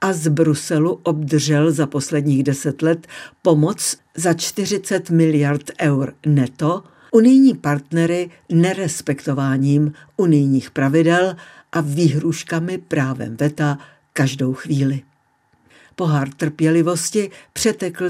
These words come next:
tento týden, kdy Orbán, podle něhož je opravdovou hrozbou nikoli Rusko,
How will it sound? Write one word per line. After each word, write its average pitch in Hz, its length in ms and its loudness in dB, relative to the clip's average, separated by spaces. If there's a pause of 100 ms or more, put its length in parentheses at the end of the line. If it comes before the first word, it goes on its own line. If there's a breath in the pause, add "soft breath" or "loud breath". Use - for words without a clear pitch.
tento 165 380 0
týden, 165 520 0 (280 loud breath)
kdy 180 260 2
Orbán, 156 520 -2
podle 160 280 2
něhož 147 400 0
je 139 160 0 (300 loud breath)
opravdovou 165 800 -2
hrozbou 151 540 -2
nikoli 139 520 0
Rusko, 147 560 -4